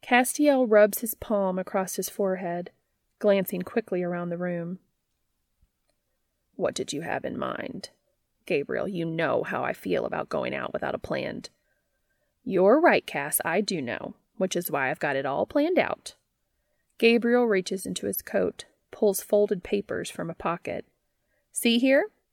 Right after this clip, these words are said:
This is an itinerary of where I'd like to go. I've got a reservation at Polly's Steakhouse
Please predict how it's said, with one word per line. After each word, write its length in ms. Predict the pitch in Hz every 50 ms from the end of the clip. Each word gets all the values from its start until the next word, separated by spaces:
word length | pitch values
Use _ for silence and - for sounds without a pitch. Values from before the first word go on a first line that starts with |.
| _ _ _ _ _ -
This 280 | 320 302 202 196 -
is 140 | - - 214
an 80 | 220 208
itinerary 580 | 202 208 208 - - 262 233 185 170 170 165
of 120 | 170 185 208
where 160 | 214 208 196
I'd 180 | 180 190 180 180
like 180 | 156 156 - -
to 80 | - -
go. 340 | - 170 156 - - 180 - _ _ _ _ _ _ _ _ -
I've 100 | 196 -
got 140 | 196 180
a 40 | 175
reservation 680 | 175 165 151 170 175 240 254 240 196 190 - - 196
at 120 | 180 - -
Polly's 420 | - - 165 147 170 202 262 -
Steakhouse 680 | - - - 180 170 - - 190 160 160 196 214 -